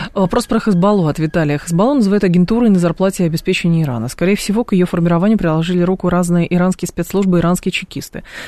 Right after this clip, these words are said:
Как так получилось, что она, они не смогли вскрыть столько израильской агентуры в Хезболле? Ведь без агентуры провести такие ликвидации, скорее всего, нереально.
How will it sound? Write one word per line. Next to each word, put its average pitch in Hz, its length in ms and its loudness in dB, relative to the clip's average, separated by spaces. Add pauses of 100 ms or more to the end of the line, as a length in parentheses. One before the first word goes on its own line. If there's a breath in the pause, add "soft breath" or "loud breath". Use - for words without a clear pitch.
Как 220 160 -2
так 233 140 -2
получилось, 214 540 0
что - 200 -2
она, 185 260 2
они 180 200 2
не 190 140 4
смогли 202 400 2
вскрыть - 280 -4
столько 165 300 -2
израильской 160 400 0
агентуры 160 320 0
в 135 60 -10
Хезболле? 165 500 0 (320 loud breath)
Ведь 156 140 2
без 190 240 2
агентуры 185 480 2
провести 165 360 0
такие 170 280 0
ликвидации, 175 460 0
скорее 151 260 -4
всего, 156 180 -2
нереально. 131 480 -2